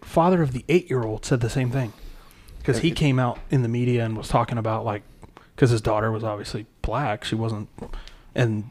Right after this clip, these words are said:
Speaker 1: they, same thing. They didn't give a shit. And it was, uh,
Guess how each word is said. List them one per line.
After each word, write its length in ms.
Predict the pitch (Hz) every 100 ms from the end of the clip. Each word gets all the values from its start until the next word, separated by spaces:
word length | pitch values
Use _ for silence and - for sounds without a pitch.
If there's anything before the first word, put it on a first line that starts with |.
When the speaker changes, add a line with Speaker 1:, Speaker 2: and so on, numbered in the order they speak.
| -
Speaker 1:
they, 240 | 123 117 - -
same 220 | 160 120
thing. 200 | 139 101
They 100 | 110
didn't 180 | 113 113
give 120 | 131
a 40 |
shit. 280 | - 85 90 - _ _ - - - - -
And 120 | 113
it 80 | 110
was, 220 | 107 104
uh, 320 | 104 95 87